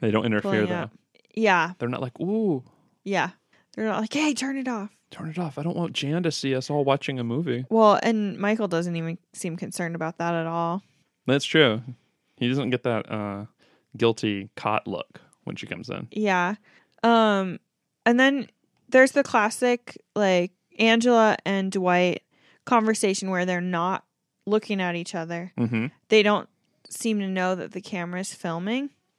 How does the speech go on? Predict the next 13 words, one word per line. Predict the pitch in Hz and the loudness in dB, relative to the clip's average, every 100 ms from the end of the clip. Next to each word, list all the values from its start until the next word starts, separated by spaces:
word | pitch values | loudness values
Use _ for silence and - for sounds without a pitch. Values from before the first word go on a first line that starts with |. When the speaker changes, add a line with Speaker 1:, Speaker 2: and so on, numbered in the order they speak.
| _ | _
Speaker 2:
but | - | -6
they're | 202 | -4
still | 196 202 | -4 -6
talking | 180 160 - 185 | -6 -8 -10 -10
to | 196 | -8
each | 208 | -8
other. | 208 208 214 | -6 -6 -6
Speaker 1:
Yeah. | - 110 95 95 _ _ - | -4 -2 -2 -6 _ _ -8
Speaker 2:
Um, | 190 180 170 175 - | -4 -4 -4 -8 -4
about | 196 190 175 - _ _ _ - | -2 0 -2 -4 _ _ _ -8
the | 214 | -8
coup, | 208 - 185 180 180 | -6 -4 -2 0 0
like, | 170 | -2